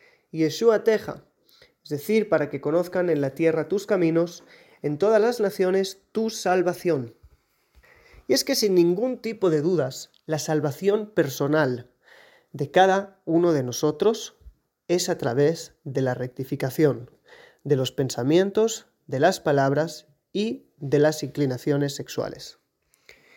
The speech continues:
Y si pasamos al rezo Ana Bejoach,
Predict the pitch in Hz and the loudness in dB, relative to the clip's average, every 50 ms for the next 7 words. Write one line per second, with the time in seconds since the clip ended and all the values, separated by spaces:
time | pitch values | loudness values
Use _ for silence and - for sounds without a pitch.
0 | - _ _ _ _ _ _ _ _ _ _ _ _ - 226 220 277 262 247 214 | -20 _ _ _ _ _ _ _ _ _ _ _ _ -6 -2 0 2 4 4 4
1 | 180 214 226 233 247 262 277 277 - - 247 - _ _ - 139 143 139 135 131 | 4 4 2 2 2 0 0 -2 -6 -12 -18 -20 _ _ -6 -4 -2 -2 -2 -4
2 | 135 - _ _ _ _ _ _ _ 160 180 190 185 190 165 139 - - - 170 | -6 -10 _ _ _ _ _ _ _ 2 4 4 4 2 0 -2 -2 -2 -2 0
3 | 180 175 147 131 131 - - 190 196 196 208 208 - - - | 2 2 2 0 -2 -2 2 4 4 4 4 0 -4 -12 -20